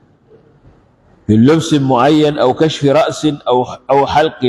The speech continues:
أو حلق لحية." Ya zo ya same su suna wata ibada,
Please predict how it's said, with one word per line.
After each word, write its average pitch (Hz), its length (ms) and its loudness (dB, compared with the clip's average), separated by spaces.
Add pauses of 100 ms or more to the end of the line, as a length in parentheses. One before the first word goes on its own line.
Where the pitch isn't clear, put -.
(180)
أو 120 180 0
حلق 147 300 -4
لحية." 120 500 -2 (680)
Ya 127 140 2
zo 139 120 2
ya 147 140 2
same 135 340 -2
su 120 120 -12
suna 135 240 -2
wata 135 200 -2
ibada, 131 580 0